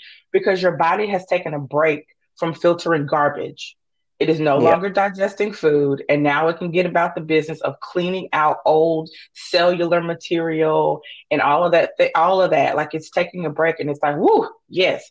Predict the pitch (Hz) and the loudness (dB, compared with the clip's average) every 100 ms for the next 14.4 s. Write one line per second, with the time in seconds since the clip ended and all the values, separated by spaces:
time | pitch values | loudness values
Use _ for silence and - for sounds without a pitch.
0 | _ 185 185 185 139 113 - - - 160 | _ -2 -2 -4 -8 -8 -12 -14 -4 0
1 | 160 165 185 160 156 147 156 180 185 - | 0 0 0 0 -2 0 0 -2 -4 -4
2 | 160 - 151 156 156 156 151 208 175 170 | -4 -4 -4 -2 -2 0 2 0 -2 -4
3 | 165 143 151 151 156 156 147 147 139 _ | -2 -2 -4 -2 -2 -4 -2 -2 -4 _
4 | _ _ 165 165 160 175 151 - 165 156 | _ _ -4 0 0 0 -2 0 0 0
5 | 156 - 139 139 147 190 - - _ _ | -4 -8 -8 -4 0 0 -2 -6 _ _
6 | - 160 151 147 143 135 139 _ _ - | -8 -4 -2 -2 -4 -6 -14 _ _ -2
7 | 160 151 131 139 139 139 - - - 147 | 0 0 -2 -2 0 0 0 -4 0 2
8 | 139 135 - _ _ - 170 131 131 123 | 2 0 -6 _ _ -4 2 4 2 -4
9 | 139 175 214 185 190 170 202 233 185 170 | -2 0 0 0 0 2 2 0 -2 -2
10 | 175 165 143 127 127 151 160 165 160 160 | -2 -2 -2 -4 -2 -2 0 -2 -2 -2
11 | 151 135 147 139 143 143 135 139 135 - | -4 -2 -2 -2 -4 -4 -4 -6 -8 -2
12 | 135 131 120 131 135 - 131 123 - 135 | 0 0 -4 -6 -6 -6 -6 -6 -6 -4
13 | - - - 139 135 139 139 - - 147 | -6 -8 -2 0 -2 -6 -12 -14 -6 0
14 | 139 135 131 | 2 2 -2